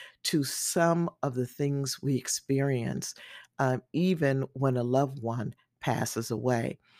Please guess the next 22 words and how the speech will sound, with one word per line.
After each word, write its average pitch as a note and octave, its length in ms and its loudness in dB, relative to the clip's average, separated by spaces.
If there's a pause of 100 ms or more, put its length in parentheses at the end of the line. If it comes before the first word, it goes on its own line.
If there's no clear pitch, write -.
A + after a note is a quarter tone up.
(300)
The D3 100 4
loss G3 380 6
of D3+ 100 2
a C#3+ 60 2
spouse, - 680 0
a E3 120 -2
parent, - 640 -2 (480)
a C3+ 80 2
child, D3+ 760 -2
or B2+ 380 4
a D3 80 2
sibling C3 580 2 (380)
is D#3 320 6
a D#3+ 100 2
very, F#3+ 640 0
is E3 180 2
very F#3 360 4
painful. G3 640 0 (460)
God F3 320 6
allows D3+ 600 2
us C3 220 2
to A#2+ 220 -2